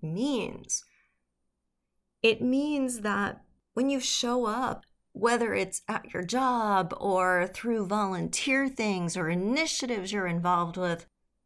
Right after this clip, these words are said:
that you're not coming in with the heavy energy of,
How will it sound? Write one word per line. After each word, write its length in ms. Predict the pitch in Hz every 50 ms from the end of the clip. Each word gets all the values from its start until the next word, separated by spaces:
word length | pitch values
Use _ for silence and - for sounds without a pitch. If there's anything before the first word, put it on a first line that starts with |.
| _ _ _ _ _
that 120 | - 233 -
you're 160 | 277 285 285
not 320 | 294 302 320 359 - -
coming 340 | - - 277 247 240 214 185
in 220 | 180 196 208 220
with 180 | 214 196 190 -
the 140 | - 151 160
heavy 640 | - - 170 180 170 180 180 170 196 196 175 - - -
energy 800 | 160 151 160 175 175 - 175 - - - - - 170 170 - -
of, 440 | - - 156 147 156 156 151 135 -